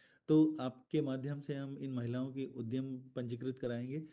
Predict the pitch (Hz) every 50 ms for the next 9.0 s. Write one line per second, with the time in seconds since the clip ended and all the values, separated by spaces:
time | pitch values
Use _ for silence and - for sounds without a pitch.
0 | - - _ _ _ - 156 165 160 - 170 175 185 175 143 127 117 139 135 139
1 | - 156 131 127 120 123 123 - 131 131 127 131 117 113 - 151 160 156 135 123
2 | 156 147 151 - 135 143 147 139 127 123 120 - 143 143 139 139 131 127 131 131
3 | - 107 104 107 113 113 - - 139 131 - _ - 117 113 110 110 107 107 104
4 | - - _ - - 117 - 151 156 160 139 117 127 160 - - 127 131 151 156
5 | - - - - 120 120 120 117 120 117 113 110 113 120 131 151 208 226 - -
6 | _ _ _ _ - 117 113 131 147 170 196 160 - - - _ - - 110 113
7 | 110 104 - 95 90 90 87 90 85 85 - _ _ _ _ _ _ _ _ _
8 | _ _ _ _ _ _ _ _ _ _ _ _ _ _ _ - - 151 143